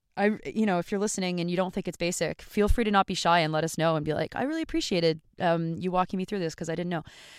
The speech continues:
So, uh, when we talk about, um, uh, pipelines, right? 'Cause that was a big issue this week. Pipelines,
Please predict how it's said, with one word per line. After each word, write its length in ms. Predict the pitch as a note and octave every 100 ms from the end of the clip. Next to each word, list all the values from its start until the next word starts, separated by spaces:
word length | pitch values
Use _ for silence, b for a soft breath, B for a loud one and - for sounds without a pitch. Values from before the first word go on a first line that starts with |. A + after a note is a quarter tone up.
| B B B B _
So, 280 | - D4 B3+
uh, 80 | - - - _ _ _ -
when 180 | A#3+ C4
we 100 | D#4
talk 240 | - D#4
about, 400 | F4 B3+ A3 G3+ -
um, 460 | G3 F3 E3+ E3 F3 - _ _ -
uh, 440 | F#3 F3 D#3+ D#3 E3 - -
pipelines, 580 | - D4 F3 D3 - - _ _ _ _ _ _ _ _ _ -
right? 120 | F#3
'Cause 120 | G3+
that 120 | A#3+
was 100 | D#4 A3
a 20 |
big 180 | D#3+ -
issue 240 | - -
this 220 | D#3 -
week. 280 | - - - _
Pipelines, 580 | - D4+ - E2 - -